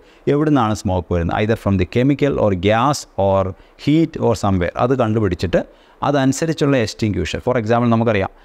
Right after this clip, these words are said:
ഇലക്ട്രിക്കൽ ഫയർ ആണെങ്കിൽ നമ്മൾ എന്താ യൂസ് ചെയ്യുന്നത്? സാധാ വാട്ടർ നമ്മൾ കോരി ഒഴിക്കുമോ? ഇല്ലല്ലോ. നമ്മൾ യൂസ് ചെയ്യുന്നത് സി ഒ ടു ആണ്. നമ്മൾ ഈ ഗ്യാസ് ആണ് ഇലക്ട്രിക്കൽ ഫയറിന് ഫൈറ്റ് ചെയ്യാൻ വേണ്ടി ഉപയോഗിക്കുന്ന, ആ, ഐ-, ഉം, ആ, റിക്കറിങ് മെത്തേഡ് ഇൻ സൊല്യൂഷൻ എന്ന് പറയുന്നത്. അപ്പോൾ അതനുസരിച്ച് വേണം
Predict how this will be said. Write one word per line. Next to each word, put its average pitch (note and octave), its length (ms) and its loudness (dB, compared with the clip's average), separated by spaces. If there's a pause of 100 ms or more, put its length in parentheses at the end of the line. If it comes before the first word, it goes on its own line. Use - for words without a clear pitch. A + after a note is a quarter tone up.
(180)
ഇലക്ട്രിക്കൽ C#3 420 0
ഫയർ C3 220 -2
ആണെങ്കിൽ B2+ 240 0
നമ്മൾ B2 160 0
എന്താ A#2+ 140 2
യൂസ് A2+ 240 0
ചെയ്യുന്നത്? G#2 260 0
സാധാ B2 220 0
വാട്ടർ B2 340 0
നമ്മൾ B2 220 2
കോരി A2+ 240 0
ഒഴിക്കുമോ? F#2 280 0
ഇല്ലല്ലോ. C3 300 -2 (320)
നമ്മൾ C3+ 160 0
യൂസ് C3 180 -2
ചെയ്യുന്നത് B2+ 280 -2
സി G#2+ 240 -2
ഒ G2+ 100 2
ടു E2 120 -4
ആണ്. E2 220 -6 (180)
നമ്മൾ A#2+ 180 2
ഈ A#2+ 60 2
ഗ്യാസ് A#2 420 0
ആണ് A2 240 0 (400)
ഇലക്ട്രിക്കൽ A2+ 380 0
ഫയറിന് F#2+ 400 0 (180)
ഫൈറ്റ് G#2 220 2
ചെയ്യാൻ G2+ 180 2
വേണ്ടി F#2+ 180 2
ഉപയോഗിക്കുന്ന, F#2+ 500 0 (160)
ആ, G#2 200 -2
ഐ-, G#2+ 260 -2 (140)
ഉം, G2 220 2
ആ, F#2+ 60 0 (880)
റിക്കറിങ് A#2+ 360 0
മെത്തേഡ് G2 260 0
ഇൻ A2+ 260 0
സൊല്യൂഷൻ B2 380 -2
എന്ന് G2+ 140 2
പറയുന്നത്. E2 280 -4
അപ്പോൾ B2+ 160 -2
അതനുസരിച്ച് D3 400 0
വേണം C3+ 300 0